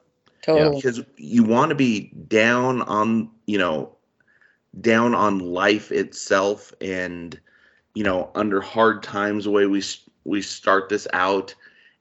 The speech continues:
Speaker 3: And then Jesus comes along and he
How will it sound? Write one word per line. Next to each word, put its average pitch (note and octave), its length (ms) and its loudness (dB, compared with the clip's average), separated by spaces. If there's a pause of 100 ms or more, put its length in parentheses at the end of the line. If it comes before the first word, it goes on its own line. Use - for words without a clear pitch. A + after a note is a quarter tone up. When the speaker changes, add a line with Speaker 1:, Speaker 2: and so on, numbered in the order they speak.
Speaker 3:
And G#2 160 0
then G2+ 200 -2
Jesus A2 400 -2
comes A2 260 -2
along G#2+ 720 0
and F#2 480 -4
he F#2+ 640 -4